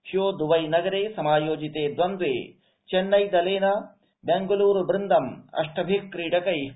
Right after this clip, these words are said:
पराजितम्। इदानीं वार्ताः विस्तरेण।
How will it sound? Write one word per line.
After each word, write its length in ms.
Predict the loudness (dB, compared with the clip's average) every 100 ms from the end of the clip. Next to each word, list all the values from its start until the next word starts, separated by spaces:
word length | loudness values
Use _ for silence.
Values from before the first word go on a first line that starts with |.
| 0
पराजितम्। 760 | 2 2 0 0 0 0 -8 -14 _ _ _ _ _ _ _ _ _ _ _ _
इदानीं 400 | -2 2 2 -2
वार्ताः 600 | 0 2 2 2 2 2
विस्तरेण। 840 | -2 -6 -4 -2 -2 -2 0 0